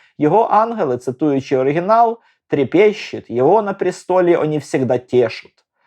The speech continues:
Христос — царський син у смарагдовій короні, полковник полковий. На сьомому небі в нього також гради, зелені сади, трони, палац, золотий престол і канцелярія,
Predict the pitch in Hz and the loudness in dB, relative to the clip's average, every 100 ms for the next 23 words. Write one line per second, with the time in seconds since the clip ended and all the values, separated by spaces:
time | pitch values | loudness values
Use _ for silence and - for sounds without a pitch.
0 | _ - 120 - 262 269 - 202 202 202 | _ -10 -10 -2 -2 -2 -4 -2 -2 -4
1 | 190 - 185 156 - 156 151 143 143 143 | -8 -2 -4 -4 -4 0 0 0 -4 -2
2 | 156 160 120 - _ _ _ 123 120 165 | -2 -2 -2 -10 _ _ _ -2 0 2
3 | 180 143 120 - 117 117 165 160 95 - | 2 0 -6 -2 -2 0 2 2 0 -10
4 | _ _ 110 - 147 151 131 135 208 208 | _ _ -16 -4 -2 -2 -4 -2 -2 -2
5 | 202 202 196 190 202 196 - _ - 113 | -4 -6 -6 -4 -2 -4 -8 _ -12 -4
6 | 110 127 190 220 196 160 160 170 165 160 | 2 4 4 2 2 2 2 0 -6 -6
7 | 131 120 170 208 - 143 160 180 139 120 | -4 0 0 0 -2 0 0 -2 -6 -2
8 | 127 180 156 127 131 127 160 - 123 - | 2 2 0 -4 -4 -4 -6 -6 -12 -6
9 | 156 190 202 - 208 214 214 226 226 220 | -2 0 -2 -8 -6 -6 -2 0 4 4
10 | 190 113 82 | 2 -2 -6